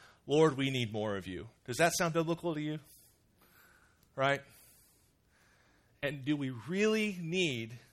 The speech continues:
in every instance, I, I'm all for theological precision, but do we need in every instance to go there first when, as children, we should go to the Father and say,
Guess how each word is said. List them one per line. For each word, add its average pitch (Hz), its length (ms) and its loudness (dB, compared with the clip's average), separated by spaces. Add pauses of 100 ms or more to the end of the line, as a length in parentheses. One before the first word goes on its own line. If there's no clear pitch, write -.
(400)
in 139 240 -2
every 190 420 6
instance, 170 480 -4
I, 135 200 0
I'm 160 200 4
all 175 240 4
for 190 280 -2
theological 151 540 0
precision, 104 580 -8 (1200)
but 123 160 -6
do 147 160 2
we 165 320 -4
need 170 300 -2
in 151 220 -4
every 175 340 2
instance 160 540 -6
to 143 120 -8
go 131 220 0
there 131 240 2
first 120 680 -2 (100)
when, 147 260 0 (180)
as 135 180 2
children, 143 640 0
we 143 100 -6
should 143 180 -4
go 151 140 2
to 165 80 0
the 147 80 -4
Father 143 560 2
and 104 140 -6
say, 98 420 -2